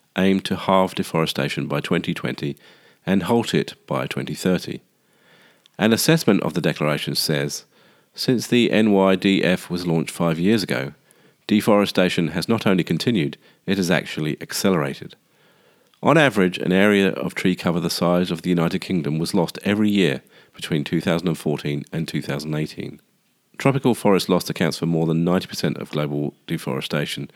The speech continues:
with the hotspots being located in the Amazon basin nations of Bolivia, Brazil,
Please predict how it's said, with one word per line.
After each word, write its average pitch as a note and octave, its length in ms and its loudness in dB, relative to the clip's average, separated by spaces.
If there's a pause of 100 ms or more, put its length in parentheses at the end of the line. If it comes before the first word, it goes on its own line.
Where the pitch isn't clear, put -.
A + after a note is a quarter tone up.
(340)
with E2 100 -2
the E2 60 0
hotspots F#2 560 0
being E2 200 2
located F2 540 0
in D2 360 -4
the E2 100 -2
Amazon E2 320 -2
basin D2+ 360 -4
nations D2 460 -4 (380)
of D#2 180 -6
Bolivia, F#2+ 600 4 (420)
Brazil, E2 540 0